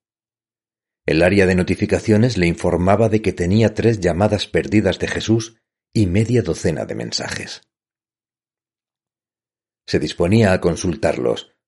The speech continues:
cuando escuchó el sonido de la cerradura y la puerta de su salita se abrió. El inspector entró, y dejó los dos vasos de cartón sobre la mesa. "Desde luego sois tal para cual",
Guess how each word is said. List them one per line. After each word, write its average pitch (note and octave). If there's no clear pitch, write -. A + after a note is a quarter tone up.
cuando E2+
escuchó F2+
el A2
sonido F#2+
de F2
la D#2+
cerradura G2+
y G#2
la -
puerta A#2
de D2
su E2
salita C2+
se C#2+
abrió. -
El F2+
inspector -
entró, B1+
y A2
dejó A2
los F2+
dos F#2
vasos F#2+
de F2
cartón G2
sobre E2
la B1+
mesa. -
"Desde E2+
luego A2+
sois G#2
tal G#2+
para D#2+
cual", G1+